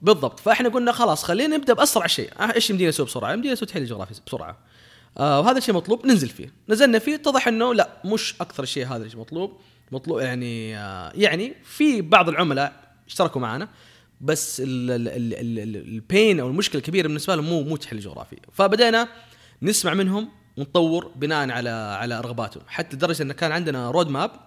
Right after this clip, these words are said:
أو خارطة الطريق بالنسبة للمميزات لوسيديا. نهاية، يعني قررنا قرار إن هذه كلها يتم تحديد ال-، خريطة الطريق بناء على رغبات ال-، ال-، العملاء اللي جالسين معاهم إحنا. فخلاص كل الأولويات تغيرت في النظام عندنا، صارت الأشياء كنا بنسويها بعد سنة صارت كنا بنسويها بعد شهرين،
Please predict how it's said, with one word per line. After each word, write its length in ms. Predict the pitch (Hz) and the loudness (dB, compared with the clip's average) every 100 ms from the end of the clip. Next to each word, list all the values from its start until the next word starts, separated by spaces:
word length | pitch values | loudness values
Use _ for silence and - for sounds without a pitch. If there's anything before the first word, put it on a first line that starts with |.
| - | -18
أو 60 | 123 | -10
خارطة 320 | - 139 123 | -4 -4 -4
الطريق 340 | - 139 143 - | -6 -4 -4 -4
بالنسبة 280 | 123 - | -10 -6
للمميزات 1000 | 120 110 101 98 107 123 127 123 151 131 | -6 -6 -8 -10 -8 -4 -4 -2 -2 -4
لوسيديا. 440 | 123 - 160 185 240 - - - - - - _ _ _ - | -8 -8 -8 -6 -8 -12 -20 -20 -20 -20 -20 _ _ _ -4
نهاية، 360 | 139 185 185 165 | 2 4 4 0
يعني 200 | 135 139 | -4 -4
قررنا 320 | - 156 175 | -2 2 2
قرار 300 | 151 165 175 | 2 0 0
إن 100 | 143 | 0
هذه 260 | 135 175 147 | -4 -4 -4
كلها 500 | - 170 107 104 - | -6 -8 -6 -10 -12
يتم 340 | 127 - 165 120 | -12 -4 -4 -4
تحديد 480 | - - 143 151 | -10 -12 -6 -6
ال-، 320 | 117 107 98 113 | -6 -12 -12 -14
خريطة 460 | 101 - 160 165 | -18 -10 -8 -8
الطريق 360 | - 151 208 139 | -10 -4 -4 -4
بناء 300 | 139 196 147 | -6 -4 -4
على 160 | 156 | -4
رغبات 400 | 139 143 202 226 - - _ _ - | -6 -6 -8 -8 -14 -20 _ _ -4
ال-، 180 | 160 131 | -4 -2
ال-، 240 | 123 143 | -2 -2
العملاء 400 | 131 123 151 196 | -2 -4 -4 -2
اللي 100 | 160 | 0
جالسين 240 | 156 156 127 | -2 -4 -6
معاهم 180 | 101 | -8
إحنا. 200 | 82 - - _ _ _ - - _ | -12 -18 -20 _ _ _ -20 -20 _
فخلاص 480 | 175 208 165 - - - _ - | 2 4 4 2 -12 -20 _ 0
كل 220 | 294 226 | 6 6
الأولويات 720 | 175 160 156 143 156 185 - | 6 2 2 0 -2 -4 -6
تغيرت 360 | 110 85 82 - | -10 -10 -14 -18
في 100 | 107 | -16
النظام 220 | 101 80 | -14 -14
عندنا، 300 | 73 62 - | -16 -20 -14
صارت 280 | - 175 156 | -2 -2 0
الأشياء 260 | 143 175 | -2 -4
كنا 200 | 156 156 | -4 -6
بنسويها 300 | 143 147 160 | -6 -4 -2
بعد 140 | 131 135 | -2 -4
سنة 240 | 170 170 | -6 -6
صارت 320 | - 135 135 | -4 -4 -4
كنا 140 | - 131 | -8 -10
بنسويها 220 | 123 123 | -8 -8
بعد 100 | 110 | -10
شهرين، 260 | 101 92 | -12 -16